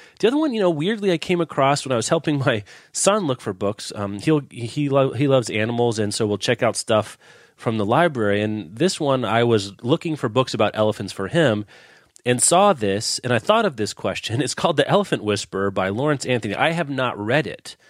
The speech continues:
but it's a memoir about someone who worked in Africa on an elephant, uh, conservation park.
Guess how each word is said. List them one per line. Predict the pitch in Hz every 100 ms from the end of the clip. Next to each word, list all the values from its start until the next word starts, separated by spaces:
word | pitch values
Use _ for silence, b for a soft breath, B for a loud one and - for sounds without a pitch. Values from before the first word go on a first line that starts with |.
| b b b b
but | 147
it's | 156 170
a |
memoir | 143 160 180 110 123
about | 139 127 -
someone | 147 151 139
who | 135
worked | 113 131 - -
in | 127
Africa | 120 117 135 - 131 135 135 -
on | 123 135
an | 135
elephant, | 135 151 175 156 160 156 147
uh, | 135 139 143 139
conservation | 165 160 170 160 226 - 113 98 95 -
park. | 110 85 -